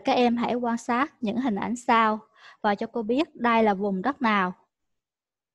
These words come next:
Hình ảnh đầu tiên, đây là hình ảnh về con sông Amazon. Đây là con sông có chiều dài lớn nhất và lưu lượng nước lớn nhất thế giới. Tiếp theo là hình ảnh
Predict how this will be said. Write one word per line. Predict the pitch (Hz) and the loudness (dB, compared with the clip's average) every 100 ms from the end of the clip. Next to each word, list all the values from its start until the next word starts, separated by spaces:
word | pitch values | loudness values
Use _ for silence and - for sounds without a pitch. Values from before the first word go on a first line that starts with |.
| _ _ _ _ _ _ _ _ _ _ _ _ _ _ _ _ _ _ - | _ _ _ _ _ _ _ _ _ _ _ _ _ _ _ _ _ _ -4
Hình | 220 | -2
ảnh | - 226 | 0 0
đầu | 269 208 | 0 2
tiên, | 240 240 240 233 - | 4 4 4 -2 0
đây | 233 240 | 4 4
là | 226 | 4
hình | 214 214 | 2 -4
ảnh | - 214 254 | -6 -8 -8
về | 254 | -8
con | 202 226 | -8 -10
sông | - 233 226 | -10 -10 -8
Amazon. | - 226 226 220 226 226 220 _ _ _ _ _ _ _ | -8 -8 -6 -4 -2 -2 -4 _ _ _ _ _ _ _
Đây | 247 247 | 0 2
là | 226 | 0
con | 202 233 | -2 -8
sông | 240 247 233 226 | -6 -4 -4 -4
có | 226 233 254 320 | -8 -8 -6 -8
chiều | 233 208 | -6 -6
dài | 196 202 190 | -4 -4 -4
lớn | 208 262 | -4 -4
nhất | 285 349 _ _ | -2 -2 _ _
và | 214 196 | -6 -4
lưu | 208 233 | -2 -4
lượng | 226 226 226 | -4 -8 -10
nước | 220 254 339 - | -6 -6 -6 -6
lớn | 247 | -6
nhất | 277 285 - | -6 -12 -10
thế | 262 | -8
giới. | 247 226 294 381 _ _ _ _ _ _ _ _ _ - | -6 -6 -6 -10 _ _ _ _ _ _ _ _ _ -4
Tiếp | 311 - | 0 0
theo | 285 247 247 | 0 -2 -2
là | 240 214 | -2 -2
hình | 214 208 | -2 -4
ảnh | 196 - 202 247 | -6 -8 -8 -10